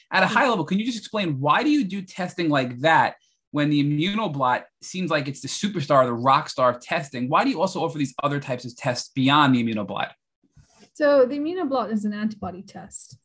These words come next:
Speaker 2: You're not, some people are seronegative where they don't produce antibodies. And I believe that's around twenty percent of patients.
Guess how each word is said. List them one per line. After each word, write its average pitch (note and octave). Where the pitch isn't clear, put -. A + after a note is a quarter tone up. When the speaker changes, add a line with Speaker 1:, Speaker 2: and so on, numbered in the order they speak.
Speaker 2:
You're A#3
not, B3+
some D4
people E4
are A3+
seronegative A3+
where A3
they G#3+
don't A3
produce G3+
antibodies. G3+
And G#3+
I G#3+
believe A#3+
that's G#3
around G3+
twenty G#3
percent G3
of F#3+
patients. -